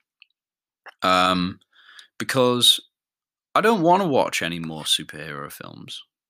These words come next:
I really, really don't care anymore. Um, and I don't want a remake of an eighties film. So, for example,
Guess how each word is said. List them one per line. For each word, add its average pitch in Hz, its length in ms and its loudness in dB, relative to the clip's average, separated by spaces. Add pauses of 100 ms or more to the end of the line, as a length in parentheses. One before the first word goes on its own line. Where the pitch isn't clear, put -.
I 98 80 -2
really, 147 400 2
really 123 440 -2 (220)
don't 107 320 -2 (260)
care 78 400 -2 (420)
anymore. 78 500 -12 (680)
Um, 90 540 -2
and 101 840 -4 (120)
I 85 120 -2
don't 110 340 0
want 127 320 0
a - 40 0
remake 104 680 -2 (160)
of 85 440 0 (100)
an 82 120 -2
eighties 78 400 -2
film. 90 360 -4 (600)
So, 95 200 2
for 90 160 -4
example, 82 640 -6